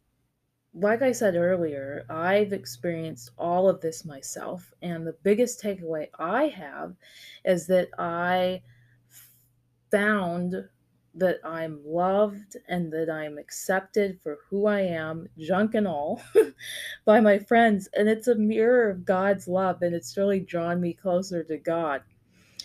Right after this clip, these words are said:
And I think it's honestly prepared me for marriage because it's a mirror of marriage. So I hope that these few tidbits have been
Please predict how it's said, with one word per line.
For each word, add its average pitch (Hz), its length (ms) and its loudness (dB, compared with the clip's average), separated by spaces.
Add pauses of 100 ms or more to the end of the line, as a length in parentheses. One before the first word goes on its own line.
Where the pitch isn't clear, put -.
(240)
And 185 180 4
I 196 60 6
think 233 220 2
it's 233 200 0
honestly 208 540 2
prepared 190 500 0
me 180 180 -6
for 165 140 -8
marriage 160 580 -2
because 175 320 -6
it's 170 160 -6
a 170 80 -4
mirror 175 640 0
of 160 160 -8
marriage. 151 560 -14 (1080)
So 240 760 6 (300)
I 214 100 4
hope 254 360 2
that 226 200 -2
these 190 480 0
few 262 300 -2
tidbits 165 920 -8
have 175 380 -4
been 160 500 -4